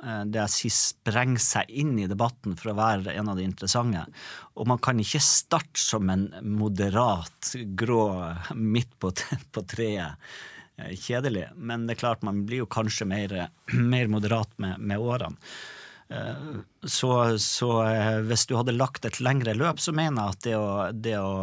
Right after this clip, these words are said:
tørre å, tørre å ha en sånn profil, snakke om feminisme, ikke hadde vært galt nå.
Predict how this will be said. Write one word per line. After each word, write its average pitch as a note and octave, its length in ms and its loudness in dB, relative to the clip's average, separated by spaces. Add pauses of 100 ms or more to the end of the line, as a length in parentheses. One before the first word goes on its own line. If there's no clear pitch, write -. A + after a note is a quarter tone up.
(320)
tørre G#2 280 -2
å, F#2+ 200 0
tørre G#2+ 220 -4
å G#2+ 60 0
ha A2+ 120 4
en F#2+ 80 -2
sånn G2+ 160 -4
profil, G2 420 -4
snakke G2+ 300 -6
om F2+ 80 -8
feminisme, F#2+ 560 -2
ikke F#2+ 220 -6
hadde F#2 100 -4
vært F2 160 -6
galt F#2+ 240 -4
nå. A#2 140 0